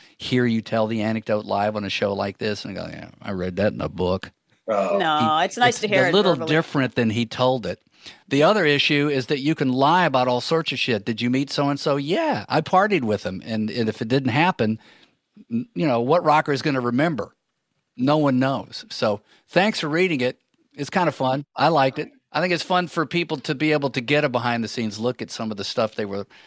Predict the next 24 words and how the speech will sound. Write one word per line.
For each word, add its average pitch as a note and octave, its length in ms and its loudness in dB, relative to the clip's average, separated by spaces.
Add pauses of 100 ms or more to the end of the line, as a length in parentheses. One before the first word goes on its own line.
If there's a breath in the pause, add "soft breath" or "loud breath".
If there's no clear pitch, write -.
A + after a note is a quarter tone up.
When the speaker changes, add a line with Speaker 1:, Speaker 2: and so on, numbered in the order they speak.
(120)
Speaker 1:
they A#2 100 0
were A2+ 100 0
watching, A2+ 540 2
or G2+ 80 -8
rather, C#3 320 0
when B2+ 180 -6
you C3 100 -4
watch D#3+ 280 0
something D3 400 0
that's B2+ 180 2
so D3 160 4
ubiquitous C3 640 -2
in A#2 100 -2
people's A2 320 -4
lives, G#2+ 340 -2
like G2 280 -4
M G2+ 120 -2
T - 280 -6
V G2 120 -8
back F2 280 -8
in F2 80 -8
the F2 40 -10
day, A2 480 -6 (220 loud breath)
Speaker 2:
Yeah. G2 220 2